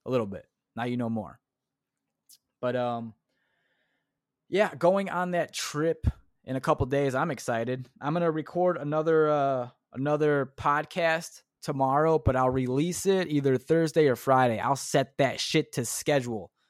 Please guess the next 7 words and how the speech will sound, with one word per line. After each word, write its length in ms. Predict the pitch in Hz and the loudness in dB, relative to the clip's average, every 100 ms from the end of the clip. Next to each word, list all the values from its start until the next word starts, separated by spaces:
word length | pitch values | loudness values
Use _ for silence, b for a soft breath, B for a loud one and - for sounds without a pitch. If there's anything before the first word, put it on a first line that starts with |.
| _ - | _ -16
So 540 | - 143 135 120 113 _ _ _ _ - | -2 2 4 2 0 _ _ _ _ -6
I 120 | 135 | 0
will 160 | 151 | 2
be 520 | 139 143 139 135 123 - _ _ _ | 2 0 2 0 -2 -8 _ _ _
from 300 | - 151 147 | -4 -2 0
the 100 | 123 | -4
future, 640 | - 151 135 120 87 | -2 -2 -2 -6 -8